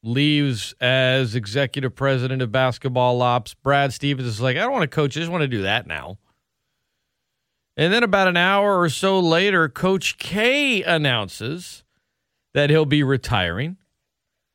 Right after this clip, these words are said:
following the twenty twenty-two season, and Duke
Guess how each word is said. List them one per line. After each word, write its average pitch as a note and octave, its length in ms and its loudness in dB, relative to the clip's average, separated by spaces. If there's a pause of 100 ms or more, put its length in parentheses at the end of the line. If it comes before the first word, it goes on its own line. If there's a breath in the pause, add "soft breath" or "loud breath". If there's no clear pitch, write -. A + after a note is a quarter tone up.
(280)
following F#3 840 2
the C#3+ 120 0
twenty D#3+ 360 -2
twenty-two C#3+ 540 -2
season, C#3 480 -2
and F3+ 200 0
Duke G3 380 -4